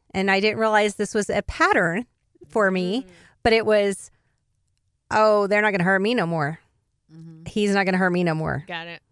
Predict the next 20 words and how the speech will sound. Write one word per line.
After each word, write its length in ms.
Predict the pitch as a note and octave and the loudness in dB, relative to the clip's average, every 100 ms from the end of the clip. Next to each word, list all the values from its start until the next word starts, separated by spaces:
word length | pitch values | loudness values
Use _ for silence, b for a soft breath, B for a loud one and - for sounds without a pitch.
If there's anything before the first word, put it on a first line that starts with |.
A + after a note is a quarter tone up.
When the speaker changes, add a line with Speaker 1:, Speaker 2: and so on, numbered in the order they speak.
| _ _ - | _ _ -8
Speaker 1:
And 140 | G#3 G3 | 0 2
I 280 | F#3 F3+ - | 2 0 -6
continued 520 | G#3+ - A#3 G#3+ F#3 | -6 -2 -2 -2 -4
to 60 | F3 | -2
do 180 | F3+ | 0
that 340 | E3+ F3 G3+ - - | 4 4 2 -2 0
<laughs> 400 | C4+ D4 A4+ G#4 | 2 2 0 -6
for 240 | - A3+ G#3+ | -6 0 0
a 80 | |
long 240 | F#3 F3 F#3 | 0 -4 -2
time. 440 | C4 A3 E3+ F#3 _ b b b | 0 0 -2 -10 _ b b b
"Oh, 240 | C4+ C#4+ E3 _ _ _ | 0 0 -2 _ _ _
that's 320 | - E3+ F#3 G#3 | -6 0 0 2
how 100 | G3 | 0
they 140 | G#3 | 2
are? 160 | C4+ F4 _ _ _ _ _ E4 | 2 0 _ _ _ _ _ -4
Boop, 80 | B4 _ _ | -4 _ _
wall 180 | F#3+ G3 | 2 2
goes 200 | G#3+ G#3+ | 2 2
up. 180 | D#4+ | 2